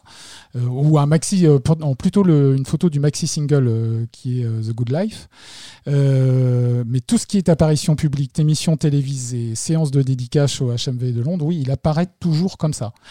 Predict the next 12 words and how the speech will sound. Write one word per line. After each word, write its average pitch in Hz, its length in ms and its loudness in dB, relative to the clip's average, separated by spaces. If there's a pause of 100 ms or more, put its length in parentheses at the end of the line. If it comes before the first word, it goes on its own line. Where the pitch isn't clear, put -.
(140)
À 156 80 0
partir 214 360 4
du 190 120 4
moment 202 440 4
où 147 160 2
il 151 240 2
est 208 80 2
là 190 200 4
pour 147 200 -2
la 135 100 0
promotion 160 460 0
d'Exodus, 143 680 0